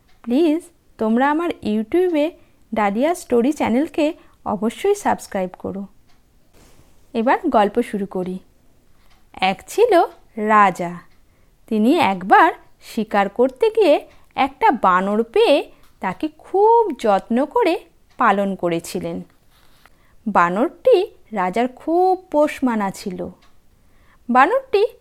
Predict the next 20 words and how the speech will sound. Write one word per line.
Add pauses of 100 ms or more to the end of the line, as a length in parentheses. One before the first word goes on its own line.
(120)
মানুষের
মতো
কথা
বলতে
পারত
না, (560)
কিন্তু (280)
মানুষের
প্রায় (280)
সব (140)
কাজ
সে
করতে
পারত। (580)
সে (300)
প্রতিদিন (320)
রাজার (120)
পা
টিপে
দিত।